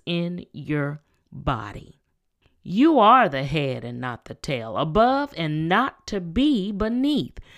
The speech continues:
Don't worry about what you need. Your needs will be met because the Most High would never leave you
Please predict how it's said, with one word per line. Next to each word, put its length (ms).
Don't 200
worry 200
about 260
what 140
you 140
need. 540
Your 200
needs 480
will 160
be 160
met 360
because 380
the 100
Most 480
High 460
would 280
never 580
leave 600
you 480